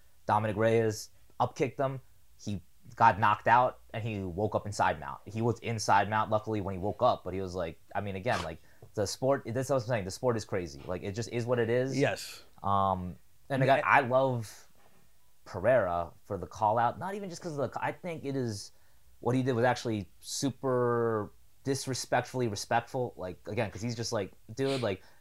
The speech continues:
Speaker 1: I wanna call this guy out," 'cause he kinda saved his life. And I think that's kinda what you were alluding to earlier. Like, if Per-, if Adesanya wasn't where he was at and, uh, you know, the champ at the time, then Pereira isn't gonna get fast tracked to that title shot. And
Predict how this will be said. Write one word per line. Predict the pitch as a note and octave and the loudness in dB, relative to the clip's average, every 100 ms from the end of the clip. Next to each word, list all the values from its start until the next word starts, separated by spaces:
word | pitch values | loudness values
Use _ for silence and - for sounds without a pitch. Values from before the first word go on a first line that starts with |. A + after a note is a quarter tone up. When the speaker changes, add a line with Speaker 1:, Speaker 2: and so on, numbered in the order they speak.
| - | -2
Speaker 1:
I | A2 | 2
wanna | C3 C3 | 2 4
call | C#3 | 4
this | C#3 B2 | 2 4
guy | C#3 C3 | 4 6
out," | D3 D3 - - - - - - | 6 4 0 -18 -20 -20 -20 -10
'cause | - A#2 | -4 -2
he | |
kinda | A2+ D3+ A#2+ | 2 2 2
saved | - C#3 B2+ | 2 2 2
his | A2 | -2
life. | F2+ D3+ A2 - | 4 4 4 0
And | |
I | A2 | -4
think | B2+ | -2
that's | A2+ - | -4 -4
kinda | A#2+ G#2+ | -4 -4
what | G2+ | -2
you | G#2+ | -4
were | |
alluding | G#2 A2 G2+ | -2 -4 -4
to | G2+ | -4
earlier. | G#2+ A2+ | -2 -2
Like, | G2 F2+ | -2 -6
if | F#2 | -10
Per-, | - G#2 | -6 -4
if | G2 E2+ - - - - | -6 -8 -16 -20 -10 -2
Adesanya | B2+ - C#3+ A#2+ F2 | -2 0 -2 -2 -4
wasn't | G2 A2+ A2+ G2+ | -2 -4 -6 -12
where | - G2+ | -6 -6
he | F#2 A2+ | -4 -6
was | G#2+ G#2 | -2 2
at | G#2+ G#2 - - - - - | 2 2 -4 -20 -20 -20 -10
and, | F#2+ F#2+ | -6 0
uh, | F#2 F2 E2 D2+ - - - | 2 2 0 -4 -10 -20 -12
you | A2 | -10
know, | E2+ | -8
the | D#2+ | -10
champ | - G#2 - | -6 -6 -6
at | |
the | F2 | -8
time, | A2 G#2 F2 | -2 -2 -2
then | G2+ | -8
Pereira | - A2+ C3+ B2 G#2+ G#2+ - | -6 -4 -2 0 -2 -6 -10
isn't | A2+ A2 | -6 -4
gonna | G#2+ | -4
get | G2+ G2 | -4 -2
fast | G#2 F#2 - | -2 -2 -4
tracked | F2 - | -8 -8
to | F2+ | -8
that | E2+ | -6
title | F#2 D2+ | -6 -8
shot. | - C#2+ A#1+ | -8 -10 -10
And | F2 E2 | -14 -16